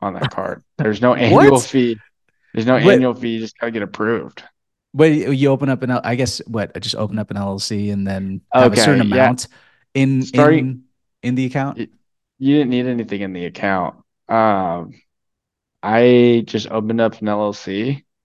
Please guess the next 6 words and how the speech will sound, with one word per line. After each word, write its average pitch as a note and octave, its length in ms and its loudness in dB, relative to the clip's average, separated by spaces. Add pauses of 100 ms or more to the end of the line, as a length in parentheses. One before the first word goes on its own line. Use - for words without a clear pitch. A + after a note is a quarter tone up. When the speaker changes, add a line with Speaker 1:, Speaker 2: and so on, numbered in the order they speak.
(720)
Speaker 1:
That G2 180 -6
cost A2 260 -4
me, A2+ 80 -2
like, F#2+ 240 -6
what, F#2+ 260 -6
fifty - 400 -10